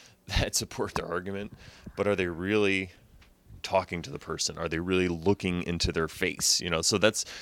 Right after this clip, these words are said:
this is what I'm talking about. How are you expressing in the world? Are you just expressing on Facebook and Twitter? And my advice to you, the second piece of advice is after you sit down for a while,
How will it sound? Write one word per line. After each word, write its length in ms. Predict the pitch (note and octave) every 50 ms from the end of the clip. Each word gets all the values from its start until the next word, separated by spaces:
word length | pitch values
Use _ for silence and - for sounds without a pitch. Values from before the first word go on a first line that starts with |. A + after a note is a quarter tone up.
| - - - -
this 180 | - C3 A#2+ B2+
is 100 | A2+ G#2
what 80 | A#2 G2
I'm 80 | F2+
talking 320 | - G#2+ A2 A2+ - F#2+ E2+
about. 260 | D#2+ D#2 D#2+ D2+ - - - - - -
How 240 | - - - A#2+ B2
are 100 | A#2+ A#2
you 140 | G#2+ G#2 G2+
expressing 500 | F#2 - - - - A#2 A#2 - G#2 F#2+
in 60 | E2
the 60 | D#2
world? 220 | D#2 D#2+ D#2+ D#2 D#2
Are 80 | D#2+
you 80 | E2+ F2+
just 200 | E2+ G2 F#2 -
expressing 440 | F2+ - - - F#2+ F#2+ - - E2
on 80 | D#2+
Facebook 420 | - - F2+ F2+ - - - F#2+ -
and 100 | F2 D#2+
Twitter? 340 | - - F2 G#2 C3 C#3 - - - - - - - - - - - - _ _ _
And 100 | - E3
my 140 | F3 C#3+ D3+
advice 360 | D3 A#2 G#2 G2+ F#2+ F#2 - -
to 100 | - E2+
you, 200 | E2+ G2 B2+ D3 C3+
the 80 | F#2+
second 300 | F#2 - C3 B2+ - C3+ G#2+
piece 160 | G#2 F#2+ E2+
of 100 | F2 D#2
advice 400 | E2 C#2 - E2+ F2 G#2+ - -
is 200 | F#2+ G2+ G#2+ - -
after 260 | G#2 A2 A#2+ - -
you 60 | F#2+
sit 240 | E2+ - - - F2
down 300 | - E2 D#2 D#2 E2 F#2+ G2+
for 160 | - - E2
a 40 | D#2+
while, 500 | D2+ D#2 D#2+ D#2+ F2 A2 A#2 - E2